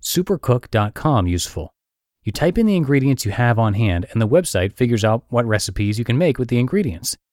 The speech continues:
This also solves the problem of trying to figure out what to make for dinner every night. Normally, I spend between fifty and a hundred dollars a week on groceries, and I have found by using the ingredients I already have,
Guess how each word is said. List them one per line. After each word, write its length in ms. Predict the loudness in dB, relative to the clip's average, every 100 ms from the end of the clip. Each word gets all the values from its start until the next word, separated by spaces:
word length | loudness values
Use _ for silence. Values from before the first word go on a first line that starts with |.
| _ _ _ _
This 180 | -2 0
also 320 | 0 2 2
solves 360 | 2 2 0 -2
the 80 |
problem 300 | -4 0 0
of 120 | -2 -2
trying 240 | -2 -2
to 60 | -2
figure 260 | -2 2
out 100 | 2
what 120 | 0
to 80 | -2
make 180 | 0 -2
for 100 | -2
dinner 280 | 0 0 0
every 140 | -4
night. 280 | -6 -8 -12 _ _ _ _ _ _ -2
Normally, 360 | 2 2 0
I 80 | -2
spend 260 | -6 -2 -2
between 320 | 0 0 0
fifty 420 | 0 -4 -2 -4
and 100 | -2
a 40 | 0
hundred 240 | 2 2
dollars 300 | 4 2 2
a 40 |
week 200 | 0 0
on 160 | 0 0
groceries, 500 | 2 0 -2 -10 -10 -14 _ _ _
and 100 | 0
I 60 | 0
have 120 | 2
found 320 | 2 2 2
by 80 | 2
using 380 | 0 0 2 2
the 100 | 2
ingredients 500 | 2 2 2 2 2
I 80 | 2
already 260 | 2 0
have, 300 | 0 0 -2